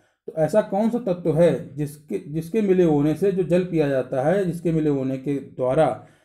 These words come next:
हम लोगों को मिनी माता रोग हो जाता है? मिनी माता रोग होता है पारे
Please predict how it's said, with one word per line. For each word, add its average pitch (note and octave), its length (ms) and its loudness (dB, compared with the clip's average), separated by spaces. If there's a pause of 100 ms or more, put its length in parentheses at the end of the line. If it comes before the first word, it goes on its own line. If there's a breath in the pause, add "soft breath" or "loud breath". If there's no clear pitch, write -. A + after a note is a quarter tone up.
(220 soft breath)
हम C#3 140 -2
लोगों D#3 240 4
को F3+ 200 2
मिनी F3 300 4
माता D3+ 300 4
रोग C#3+ 200 2
हो B2 120 0
जाता A2+ 360 -4
है? A2 220 -10
मिनी E3+ 220 0
माता D#3 420 4
रोग D3+ 260 2
होता B2+ 360 -2
है F3+ 280 2 (560 loud breath)
पारे E3 580 2